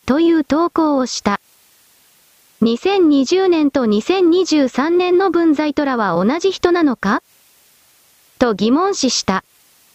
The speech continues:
続いてキム・ユナにも、二千十六年に日本食を食べるキム・ユナと二千二十三年の福島地獄キム・ユナも同じ人なのかと尋ねた。以下略。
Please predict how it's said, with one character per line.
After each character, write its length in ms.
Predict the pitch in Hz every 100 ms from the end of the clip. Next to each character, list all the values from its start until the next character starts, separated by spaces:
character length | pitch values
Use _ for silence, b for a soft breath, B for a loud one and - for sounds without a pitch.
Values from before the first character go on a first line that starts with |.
| _ _ _ _ _ _ _ -
続 240 | 240 330
い 120 | 359
て 120 | 370
キ 160 | 339 339
ム・ 140 | 339
ユ 140 | 330 349
ナ 120 | 330
に 140 | 294
も、 220 | 247 240 -
二 160 | 190 202
千 280 | - 403 359
十 280 | 254 339 359
六 240 | 349 370
年 240 | 320 269
に 200 | 240 233 -
日 160 | 202 226
本 240 | 359 415
食 320 | 349 330 294
を 60 | 269
食 200 | 247 277
べ 120 | 349
る 120 | 311
キ 140 | - 320
ム・ 140 | 277
ユ 160 | 254 269
ナ 180 | 233 - -
と 100 | 269
二 180 | 247
千 260 | - 370 339
二 140 | 349
十 220 | 359 294 240
三 280 | 262 294
年 240 | 294 294 277
の 220 | 262 262 -
福 240 | - 403
島 340 | - 339 277
地 140 | 196 214
獄 260 | 311 -
キ 140 | - 320
ム・ 100 | 302
ユ 160 | 285
ナ 220 | 285 247 -
も 240 | 202 226
同 160 | 220 320
じ 140 | 370
人 200 | 381 -
な 120 | 359 339
の 140 | 277
か 200 | 247 233 -
と 100 | 240
尋 300 | 220 240 320
ね 120 | 294
た。 220 | 247 208 -
以 100 | 175
下 160 | - 302
略。 340 | 240 - 190